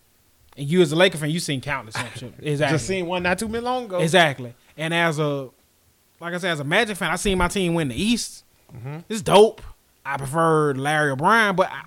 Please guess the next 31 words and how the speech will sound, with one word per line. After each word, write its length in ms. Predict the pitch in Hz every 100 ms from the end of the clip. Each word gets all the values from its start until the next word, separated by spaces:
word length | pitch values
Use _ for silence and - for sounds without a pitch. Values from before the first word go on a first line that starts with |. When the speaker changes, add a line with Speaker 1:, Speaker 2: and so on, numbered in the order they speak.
| -
Speaker 1:
you 160 | 196
get 160 | 175 185
what 80 | 160
I'm 80 | 175
saying. 380 | 262 240 143 113 _ _ -
I 100 | 180
prefer 240 | 190 185
wins, 460 | 156 165 175 147 123
man. 320 | 127 123 127
Wins 300 | 143 220 202
make 180 | 196 185
you 80 | 190
happy. 380 | 196 156 110 - _ - _ _ _ _ _ _ _ _ _ _ _
I've 220 | 180 214 226
had 400 | 214 180 143 -
ten 440 | - 214 226 208
weeks 260 | 202 175 165
of 80 |
happiness 420 | 156 175 156 139 131
during 180 | 143 131
football 360 | 143 127 120
season. 440 | - 113 101 101 117 _ _ - - - _
Two 200 | - 247
weeks 220 | 254 -
of 80 | 214
not 160 | 214 202
happy. 420 | 139 101 - 107 _ _ _ _ _ _ _ _ -
L 180 | 110 110
S 200 | 117 -
U, 220 | 220 269 - - - _ _
Georgia. 480 | - 294 233 120 95